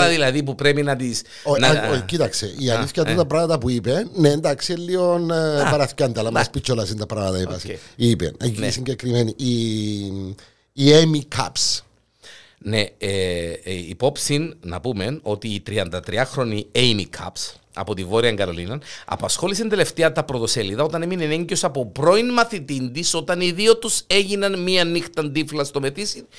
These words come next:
Speaker 2: και κάναν τα σινόπιτα μιλωμένοι.
Speaker 1: Μάλιστα.
Speaker 2: Μάλιστα. Και είναι αγκαστρωμένη.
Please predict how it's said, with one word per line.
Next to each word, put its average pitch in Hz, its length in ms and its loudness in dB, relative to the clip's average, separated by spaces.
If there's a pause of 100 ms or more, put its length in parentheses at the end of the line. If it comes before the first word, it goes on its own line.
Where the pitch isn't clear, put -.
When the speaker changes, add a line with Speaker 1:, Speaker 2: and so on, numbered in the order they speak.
(220)
Speaker 2:
και 170 160 0
κάναν 202 480 2 (280)
τα 156 100 2
σινόπιτα 165 580 0
μιλωμένοι. 208 500 2 (160)
Speaker 1:
Μάλιστα. 131 480 2
Speaker 2:
Μάλιστα. - 220 2 (480)
Και 180 100 0
είναι 233 420 4
αγκαστρωμένη. 190 760 4